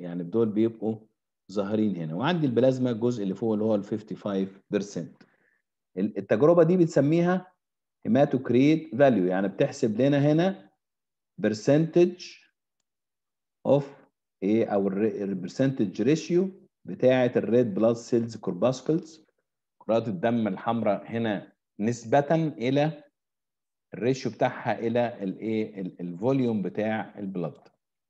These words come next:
وطبعا تقريبا اتش في ده اللي هو الهيماتوكريت فاليو بيبقى أربعة وسبعين في المية وبيوصل لاتنين وخمسين في المية بالنسبة للأدلت، ده الرينج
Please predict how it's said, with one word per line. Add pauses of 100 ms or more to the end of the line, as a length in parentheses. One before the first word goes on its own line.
(2250)
وطبعا
تقريبا (560)
اتش
في
ده (580)
اللي
هو
الهيماتوكريت
فاليو
بيبقى
أربعة
وسبعين
في
المية
وبيوصل
لاتنين
وخمسين
في
المية
بالنسبة
للأدلت،
ده
الرينج